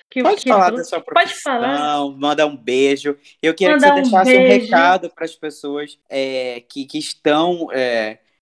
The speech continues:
Speaker 2: nesse processo de aceitação, entendeu? Que você pudesse ecoar,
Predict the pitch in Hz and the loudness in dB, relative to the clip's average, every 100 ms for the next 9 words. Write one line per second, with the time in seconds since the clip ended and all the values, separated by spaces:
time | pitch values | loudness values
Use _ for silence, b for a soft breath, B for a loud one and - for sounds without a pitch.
0 | _ 131 131 135 131 123 - 127 120 131 | _ -2 -2 -2 -4 -4 -2 0 0 0
1 | 127 123 113 120 113 110 107 - 120 127 | -4 -4 -4 -2 -2 -4 -6 -6 -4 -2
2 | 135 117 113 - 107 104 120 - 117 120 | -4 -6 -10 -6 -4 -2 -2 -2 -4 -2
3 | - 127 131 b b _ - 156 151 156 | 0 0 0 b b _ 0 2 2 0
4 | 156 170 - 180 175 143 135 | 0 -2 -2 2 4 4 0